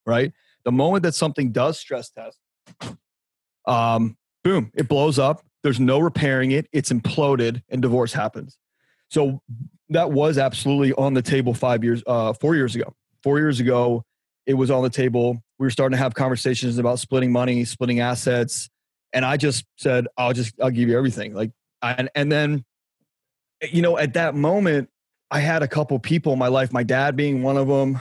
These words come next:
uh, an attorney being another one, who said, "Look, you're a, you're an interesting, unique guy. Your daughter is your world, but you don't understand how to pour yourself in there." Like, it's a li-, it's a, there's a likelihood that your wife is gonna be with somebody else that's not like you,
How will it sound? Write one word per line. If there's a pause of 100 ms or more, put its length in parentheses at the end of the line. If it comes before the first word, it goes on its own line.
(160)
uh,
an
attorney
being
another
one,
who
said, (220)
"Look,
you're
a, (220)
you're
an
interesting,
unique
guy. (460)
Your
daughter
is
your
world,
but
you
don't
understand
how
to
pour
yourself
in
there." (520)
Like, (280)
it's
a
li-,
it's
a,
there's
a
likelihood
that
your
wife (280)
is
gonna (260)
be
with
somebody
else
that's
not
like
you,